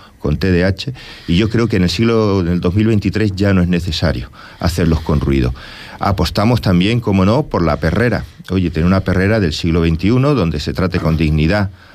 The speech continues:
a los animales que allí están, porque somos responsables, y el ayuntamiento es responsable de esos animales, donde se trabaje y se coordine con la, con las protectoras, como se está haciendo en el norte, que me fui a ver la perrera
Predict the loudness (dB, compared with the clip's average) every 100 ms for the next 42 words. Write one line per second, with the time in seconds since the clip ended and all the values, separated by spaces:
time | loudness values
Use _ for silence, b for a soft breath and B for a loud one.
0 | B -2 0 2 2 2 2 2 2 2
1 | 0 0 -2 -2 -2 0 0 0 0 -2
2 | -2 -2 0 2 2 2 2 0 0 -2
3 | -2 -2 0 2 2 0 0 0 2 2
4 | 2 0 0 0 0 0 0 0 0 -2
5 | -2 -2 0 0 0 -2 0 0 -2 B
6 | B B B -2 0 2 2 2 0 -2
7 | -4 -4 -2 0 -2 0 0 0 -2 -2
8 | -2 -2 -2 -2 0 0 -2 -4 -2 0
9 | 2 2 0 -2 -6 -4 -2 -2 0 0
10 | 2 0 0 0 0 0 0 0